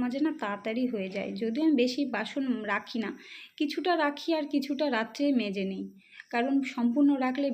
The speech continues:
বেসিনটাও লোড হয়ে যায় আর মাজতেও অনেকক্ষণ সময় লেগে যায়। সকালবেলায় অতটা সময় থাকে না যে স-, একগুচ্ছের বাসন নিয়ে বসবো। যতটা হালকা পারি, কিছু কিছু হালকা জিনিস আমি রেখে দিই,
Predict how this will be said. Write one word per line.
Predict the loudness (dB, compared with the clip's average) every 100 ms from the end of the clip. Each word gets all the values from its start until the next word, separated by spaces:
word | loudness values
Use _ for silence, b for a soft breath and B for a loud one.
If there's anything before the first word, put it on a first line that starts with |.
| 0
বেসিনটাও | -2 -4 -6 0 0 4
লোড | 4 4
হয়ে | 4 2 2
যায় | 0 -2 B B B -6
আর | 0
মাজতেও | 0 0 -4 -2 -2 2
অনেকক্ষণ | 4 2 0 -2
সময় | -2 -2 -2 0
লেগে | 0 0 0
যায়। | 0 -2
সকালবেলায় | -4 -4 -4 -2 -2 -2 -6
অতটা | -8 -6 -6 -6
সময় | -10 -6 -6 -6
থাকে | -6 -4
না | -4 -8 B B B
যে | 0 2 2
স-, | -2 -8 -8
একগুচ্ছের | -4 -4 -2 -4 -2
বাসন | -4 -6 -6 -6 -6
নিয়ে | -6 -4
বসবো। | -4 -4 -6 -8 -12 B B B B -4
যতটা | -4 -2 -2 -2 -2 -2
হালকা | 0 -2 0 -2 0
পারি, | -2 -2 -4 -4
কিছু | -6 -4
কিছু | -4 -4
হালকা | -6 -4 -2 -2 -2
জিনিস | 0 0 0
আমি | 0 0 0
রেখে | -4 -4
দিই, | -2